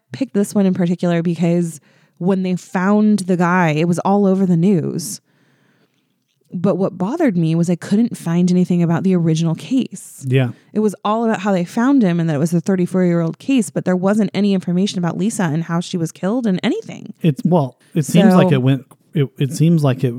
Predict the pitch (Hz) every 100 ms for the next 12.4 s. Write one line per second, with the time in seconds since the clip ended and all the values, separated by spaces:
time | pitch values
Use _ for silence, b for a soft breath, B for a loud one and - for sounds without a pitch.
0 | 127 123 107 104 123 123 - 139 135 117
1 | - 147 143 - _ _ _ 247 202 196
2 | 135 180 226 196 220 - 247 285 269 233
3 | 302 302 233 190 170 170 175 190 180 -
4 | 170 170 180 160 - 170 165 - 165 180
5 | 165 151 - 170 165 - 160 160 143 139
6 | - _ - 170 - 165 156 156 - 147
7 | 143 170 190 233 285 285 139 113 b b
8 | b b - - 190 - 165 156 180 170
9 | 160 160 160 160 - _ _ 156 143 -
10 | - - - _ _ _ _ _ _ 214
11 | 220 269 170 185 190 185 185 175 156 175
12 | 170 160 160 170